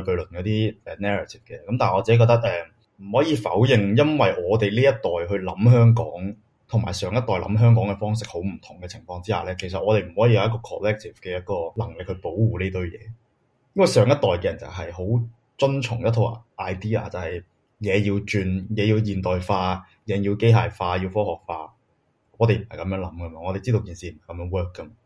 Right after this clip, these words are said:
咁但係，係咪要嗰堆人死晒之後先至可以解決到呢個問題呢？又唔係喎，因為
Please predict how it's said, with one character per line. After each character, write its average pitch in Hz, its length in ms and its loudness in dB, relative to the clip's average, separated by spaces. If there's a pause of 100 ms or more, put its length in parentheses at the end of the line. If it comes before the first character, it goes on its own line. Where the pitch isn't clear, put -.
(360)
咁 135 180 2
但 113 120 4
係， 92 320 0 (180)
係 110 100 2
咪 104 100 2
要 120 80 4
嗰 117 200 2
堆 110 120 6
人 - 100 2
死 104 180 -2
晒 101 180 2
之 113 180 2
後 95 60 0
先 107 160 -2
至 98 100 -2
可 92 160 -2
以 92 260 -4 (600)
解 104 120 -2
決 117 100 4
到 95 80 2
呢 110 80 4
個 101 60 4
問 85 140 -2
題 80 120 -12
呢？ 104 80 4
又 98 120 4
唔 85 140 -4
係 90 260 -4
喎， 92 200 0
因 131 80 0
為 107 280 2